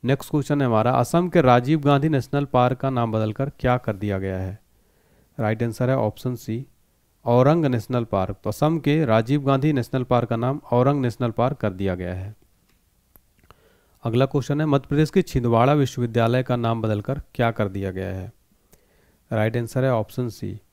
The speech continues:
राजा शंकर विश्वविद्यालय, राजा शंकर विश्वविद्यालय छिंदवाड़ा यूनिवर्सिटी का नाम बदलकर कर दिया गया है। अगला है, गुजरात के केवड़िया रेलवे स्टेशन का नाम बदलकर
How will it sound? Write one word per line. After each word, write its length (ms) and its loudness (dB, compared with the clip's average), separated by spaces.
राजा 380 4
शंकर 400 0
विश्वविद्यालय, 680 -2
राजा 260 2
शंकर 320 0
विश्वविद्यालय 480 0
छिंदवाड़ा 440 2
यूनिवर्सिटी 560 -2
का 240 -4
नाम 240 -2
बदलकर 340 -4
कर 160 -6
दिया 240 -8
गया 200 -10
है। 220 -14
अगला 280 -4
है, 220 -2
गुजरात 480 4
के 160 2
केवड़िया 400 2
रेलवे 280 2
स्टेशन 400 -2
का 80 -2
नाम 220 0
बदलकर 420 -2